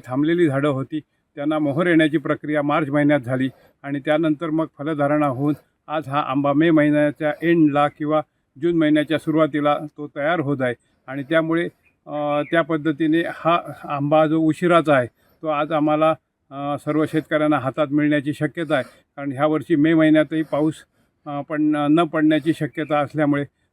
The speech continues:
आपणाला हा आंबा मिळेल असं वाटतंय. शिवाय, अ, आत्ता कसं ह्या वर्षी अक्षय तृतीया ही दहा मे पा-, अ, दहा मेला आहे आणि त्यामुळे सर्वसाधारण घाटमाथ्यावरील सर्व लोक हे हापूस आंबा किंवा इतर आंबासुद्धा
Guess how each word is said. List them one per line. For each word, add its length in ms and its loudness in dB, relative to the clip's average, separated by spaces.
आपणाला 360 -2
हा 180 0
आंबा 220 4
मिळेल 400 4
असं 240 -4
वाटतंय. 380 0
शिवाय, 280 2
अ, 100 -12
आत्ता 500 -6
कसं 420 -4
ह्या 300 2
वर्षी 400 0
अक्षय 300 -2
तृतीया 480 0
ही 180 0
दहा 380 -2
मे 240 2
पा-, 280 -4
अ, 140 -6
दहा 280 2
मेला 300 4
आहे 280 0
आणि 140 -8
त्यामुळे 400 0
सर्वसाधारण 500 0
घाटमाथ्यावरील 720 0
सर्व 320 0
लोक 260 2
हे 200 0
हापूस 280 -6
आंबा 280 2
किंवा 280 -2
इतर 240 -8
आंबासुद्धा 520 0